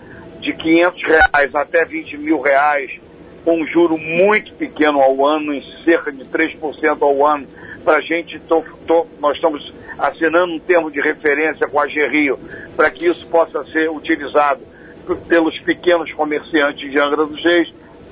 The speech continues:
Então nós estamos tomando todas as medidas que são possíveis. Agora,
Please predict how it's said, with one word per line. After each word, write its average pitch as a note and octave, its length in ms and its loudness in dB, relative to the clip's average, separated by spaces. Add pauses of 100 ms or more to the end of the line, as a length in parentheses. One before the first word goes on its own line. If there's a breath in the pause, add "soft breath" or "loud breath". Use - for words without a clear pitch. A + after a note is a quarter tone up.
Então G#3+ 320 2
nós A3 200 2
estamos G3 260 -4
tomando D#3+ 400 0 (100)
todas A#3 240 4 (160)
as D3 140 -10
medidas D3+ 680 -2 (480)
que A3 220 0
são A3+ 160 4
possíveis. A3 720 0 (100)
Agora, E3 440 2